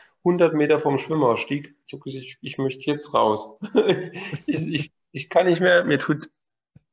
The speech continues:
Ich hab nur noch geschrien vor Schmerz und, äh, gerufen, das Rettungsboot kam auch gleich und hat mich aber nicht gleich rausgezogen, sondern die hat erstmal in Ruhe ihr Neon angezogen.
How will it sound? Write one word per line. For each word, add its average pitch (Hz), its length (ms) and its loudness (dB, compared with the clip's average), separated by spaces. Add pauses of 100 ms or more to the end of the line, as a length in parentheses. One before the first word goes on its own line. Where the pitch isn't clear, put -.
(1200)
Ich 143 200 -4 (540)
hab 139 100 2
nur 147 180 6
noch 139 80 -4
geschrien 165 640 -4
vor 120 120 0
Schmerz 143 400 -2 (1000)
und, 135 480 0
äh, 131 300 2
gerufen, 156 720 -2
das 156 120 -4
Rettungsboot 147 560 -2
kam 151 140 2
auch 151 180 2
gleich 165 360 2 (960)
und 135 460 -2 (280)
hat 135 180 -2
mich 143 120 0
aber 135 120 4
nicht 135 140 2
gleich 117 240 2
rausgezogen, 131 720 0
sondern 117 340 -2
die 110 120 -2
hat 101 160 -4
erstmal - 400 0
in 139 80 0
Ruhe 117 260 0
ihr 123 120 0
Neon 165 280 2
angezogen. 107 640 -6